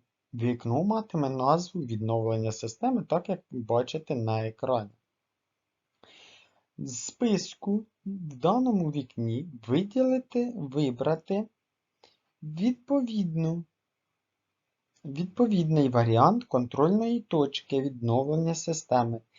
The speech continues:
який нас цікавить саме зараз, для того, щоб повернутись до,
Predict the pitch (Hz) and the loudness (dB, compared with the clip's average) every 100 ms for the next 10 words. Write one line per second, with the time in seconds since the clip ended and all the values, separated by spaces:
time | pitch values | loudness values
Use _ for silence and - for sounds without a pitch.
0 | - _ _ - 120 117 135 214 254 135 | -20 _ _ 0 0 2 2 4 4 0
1 | 113 147 180 - 131 - - 117 110 127 | 4 4 2 -4 -10 -6 0 0 0 -4
2 | - _ _ _ - - 117 117 151 185 | -6 _ _ _ -16 -4 -2 0 2 0
3 | 156 147 120 113 110 - 123 117 180 208 | 2 4 4 2 -4 -10 -6 2 2 2
4 | 156 156 175 - 127 - 120 120 117 123 | 2 2 2 -2 -8 -4 0 2 2 -2
5 | - 123 110 - - 123 117 143 208 | -2 -4 -6 -12 -16 -12 2 4 4